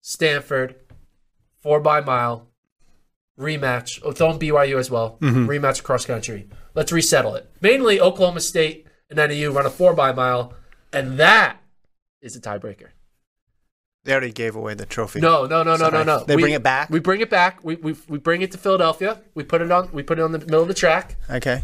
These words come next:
Speaker 2: I
Speaker 1: And
Speaker 2: like
Speaker 1: we
Speaker 2: it.
Speaker 1: say, "Hey, guys, head to head, we didn't like that. Six man, that's bad. New tiebreaker.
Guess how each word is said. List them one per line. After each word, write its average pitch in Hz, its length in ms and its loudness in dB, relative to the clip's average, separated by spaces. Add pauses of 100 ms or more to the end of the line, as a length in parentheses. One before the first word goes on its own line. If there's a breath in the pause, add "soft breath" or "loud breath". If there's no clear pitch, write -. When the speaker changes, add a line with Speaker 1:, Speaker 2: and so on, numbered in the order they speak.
(120)
Speaker 2:
I - 20 0
Speaker 1:
And 139 60 4
Speaker 2:
like 131 80 4
Speaker 1:
we 160 60 2
Speaker 2:
it. 165 100 0
Speaker 1:
say, 165 420 2 (500)
"Hey, 170 100 -2
guys, 127 440 -4 (1080 soft breath)
head 190 180 2
to 208 80 4
head, 196 220 4
we 190 60 0
didn't 190 140 0
like 180 180 2
that. 180 260 2
Six - 640 -4
man, 185 320 2
that's 170 180 -2
bad. 156 380 2 (640 loud breath)
New 175 120 -4
tiebreaker. 170 960 -2